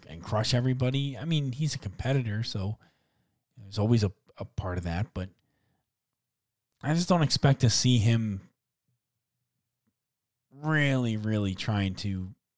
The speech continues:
beat up on these guys. I think he's out there to get some, get some fall golf in, get a little practice,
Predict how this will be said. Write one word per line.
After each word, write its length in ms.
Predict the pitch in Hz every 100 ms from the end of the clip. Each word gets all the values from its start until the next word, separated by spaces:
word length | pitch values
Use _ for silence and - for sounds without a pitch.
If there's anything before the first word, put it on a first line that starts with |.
| _ _ _ _
beat 180 | 127 113
up 200 | 95 82
on 100 | 90
these 180 | 82 90
guys. 380 | - 73 71 -
I 60 | 104
think 200 | 131 117
he's 160 | 117
out 180 | 113 104
there 140 | 107
to 60 | 95
get 220 | 101 107
some, 280 | - 110 98 - _ _ _ _ _ -
get 160 | 131
some 160 | - 107
fall 320 | - 120 113
golf 400 | 110 107 104 104
in, 300 | 107 104 101
get 160 | 95 113
a 40 |
little 180 | 110 107
practice, 760 | - 107 98 - 98 90 -